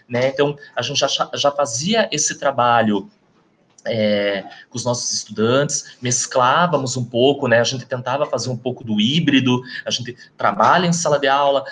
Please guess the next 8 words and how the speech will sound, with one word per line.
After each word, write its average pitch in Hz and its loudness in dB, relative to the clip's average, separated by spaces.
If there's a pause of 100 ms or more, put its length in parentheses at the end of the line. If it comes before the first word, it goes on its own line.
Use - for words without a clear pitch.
(120)
trabalhava 120 0
as 127 0
mídias, 131 0 (360)
é, 117 0
viemos 127 0
pro 156 -8
ensino 151 -6
remoto. 147 0